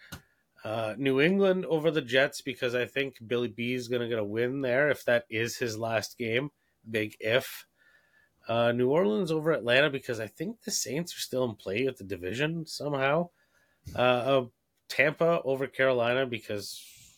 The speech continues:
Tampa has to win that, and Carolina can't win a game. There's no way. Uh, Green Bay over Chicago, Vegas over Denver, Philly over the Giants,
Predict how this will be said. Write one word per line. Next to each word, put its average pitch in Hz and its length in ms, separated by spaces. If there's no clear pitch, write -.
Tampa 104 320
has 95 180
to 92 100
win 104 220
that, 87 280
and 90 280
Carolina 101 460
can't - 320
win 87 120
a 82 60
game. 90 280
There's 101 160
no 104 140
way. 98 240
Uh, 110 360
Green 151 320
Bay 151 180
over 139 160
Chicago, 165 920
Vegas 175 600
over 151 420
Denver, 139 960
Philly 180 460
over 147 220
the 123 80
Giants, 139 640